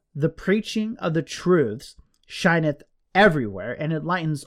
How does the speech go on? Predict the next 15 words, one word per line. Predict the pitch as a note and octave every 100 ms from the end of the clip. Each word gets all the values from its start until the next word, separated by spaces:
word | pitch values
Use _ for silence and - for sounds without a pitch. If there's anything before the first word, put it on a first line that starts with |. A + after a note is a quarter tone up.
| _
all | D#3 F3+ G#3+
men | E3 B2+ B2
that | C3+
are | C#3+ C#3
willing | C#3+ D#3 E3+ F3+
to | - E3+
come | D3 C#3
to | D3
the | E3
knowledge | D#3 G#2+ A2+ C3+
of |
the | D#3+
truth. | - D#4 A#2+ - _ _ _ _ _ _ _ _ _
Nor | E3+ A#3
will | A#3 A3+ A3 -